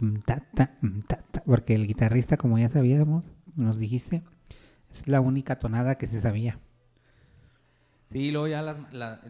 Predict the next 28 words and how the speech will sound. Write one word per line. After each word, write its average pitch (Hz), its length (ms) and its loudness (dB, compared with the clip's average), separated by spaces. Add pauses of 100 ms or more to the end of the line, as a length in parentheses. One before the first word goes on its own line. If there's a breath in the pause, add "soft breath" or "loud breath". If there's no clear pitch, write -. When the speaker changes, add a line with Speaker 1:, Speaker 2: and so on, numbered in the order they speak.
(140)
Speaker 2:
le 117 280 -10
regas-, 113 440 -14
le 117 200 -12
regalabas, 123 760 -12
este, 110 360 -14
una 135 280 -14
flor 120 440 -18
o 101 320 -18
dos, 113 480 -18
¿no? 110 260 -20
Era 123 220 -20
también, 117 540 -20 (260)
porque, 104 240 -18
pues, 104 140 -16
estábamos 123 540 -16
en, 107 100 -18 (460 soft breath)
en 107 180 -18
tiempos 117 400 -12
de 123 80 -10
las 113 160 -12
vacas 123 340 -12
flacas 117 640 -14
de 101 160 -14
estudiantes, 117 800 -14 (280)
de 110 160 -12
estudiambres, 120 840 -12
decían, 117 440 -16
¿ah? 135 160 -18